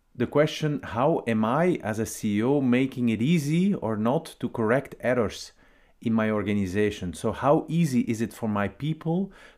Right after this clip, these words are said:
to correct errors? That is the question I think C E Os should lie awake about at night. And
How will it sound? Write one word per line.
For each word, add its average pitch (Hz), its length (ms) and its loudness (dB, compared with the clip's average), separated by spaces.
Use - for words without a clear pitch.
to 120 100 -2
correct 117 460 0
errors? 95 500 -4
That 147 240 4
is 131 100 0
the 120 100 2
question 127 440 -2
I 110 140 2
think 120 440 -2
C 104 220 -4
E 104 40 0
Os 120 200 0
should 98 240 -8
lie 104 220 0
awake 107 300 -2
about 95 300 -4
at 82 80 -8
night. 85 460 -8
And 117 420 2